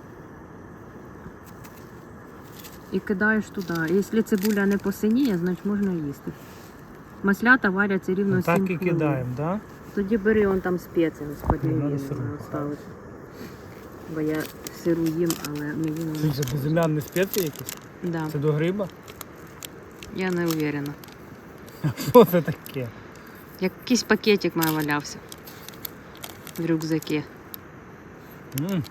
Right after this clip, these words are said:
Speaker 2: пахне хорошо. Скільки?
Speaker 1: Все кидай.
Speaker 2: Весь цей пакетик кидаємо, да? Ну давай.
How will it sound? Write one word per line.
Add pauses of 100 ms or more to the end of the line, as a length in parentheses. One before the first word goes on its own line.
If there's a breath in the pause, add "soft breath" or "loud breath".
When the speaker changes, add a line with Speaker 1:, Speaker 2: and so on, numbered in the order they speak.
(140)
Speaker 2:
пахне
хорошо. (240)
Скільки? (100)
Speaker 1:
Все
кидай. (960)
Speaker 2:
Весь
цей
пакетик
кидаємо,
да? (4000)
Ну
давай.